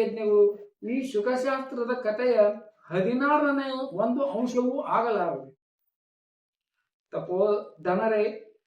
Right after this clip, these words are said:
ಜನರು ಚೆನ್ನಾಗಿ ಶ್ರೀಮದ್ ಭಾಗವತದ ಕಥೆಯನ್ನು ಶ್ರವಣಿಸುವ ತನಕ ಅವರ ಶರೀರದಲ್ಲಿಯ ಪಾಪಗಳು ವಾಸಿಸುತ್ತವೆ.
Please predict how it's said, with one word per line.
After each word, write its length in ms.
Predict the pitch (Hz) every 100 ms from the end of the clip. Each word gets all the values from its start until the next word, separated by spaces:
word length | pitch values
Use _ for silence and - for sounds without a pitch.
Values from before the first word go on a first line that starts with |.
| _ _ _ -
ಜನರು 500 | 160 214 285 330 -
ಚೆನ್ನಾಗಿ 540 | 214 226 269 285 294
ಶ್ರೀಮದ್ 560 | 294 247 262 254 240 190
ಭಾಗವತದ 520 | 175 226 247 247 233 226
ಕಥೆಯನ್ನು 500 | 196 220 247 233 220
ಶ್ರವಣಿಸುವ 460 | 202 196 226 220 233
ತನಕ 380 | - 190 208 262 254 247 - _ -
ಅವರ 220 | 185 226
ಶರೀರದಲ್ಲಿಯ 840 | 208 208 226 262 262 254 240 240 233
ಪಾಪಗಳು 520 | - 214 233 214 220 208
ವಾಸಿಸುತ್ತವೆ. 760 | 175 185 190 196 - 160 143